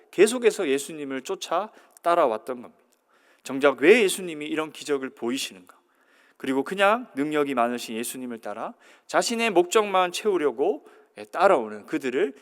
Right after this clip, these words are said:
지금 책망하고 계신 것이죠. 요즘도 많은 사람들이 예수님의 능력에만 관심이 있습니다. 우리의 현실의 문제 해결을 위해서 우리가 주님을 찾고 있는 건지도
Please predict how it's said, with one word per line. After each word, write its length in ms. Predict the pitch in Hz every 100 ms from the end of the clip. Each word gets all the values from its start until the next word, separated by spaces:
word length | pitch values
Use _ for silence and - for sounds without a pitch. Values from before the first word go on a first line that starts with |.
| _ -
지금 340 | - 107 240
책망하고 840 | - 202 196 185 131 110 143 240 - _ -
계신 300 | 107 - 104
것이죠. 400 | 85 - _ _ _ _ _ _ _ _ _ - - - _ _ _ _ -
요즘도 300 | 190 254 254
많은 280 | 170 220 254
사람들이 460 | 247 226 214 196
예수님의 380 | 160 - 208 196
능력에만 560 | 165 226 220 185 165 147
관심이 680 | 123 123 160 135 143 220 -
있습니다. 520 | 113 135 110 90 _ _ _ _ -
우리의 200 | 131 147
현실의 420 | 160 170 180 165
문제 360 | 156 143 147 143
해결을 320 | 147 143 127
위해서 460 | 110 107 - 170 262 -
우리가 240 | 139 160
주님을 320 | - 202 196
찾고 340 | 190 214 220 185
있는 220 | 147 147
건지도 580 | 127 120 113 139 254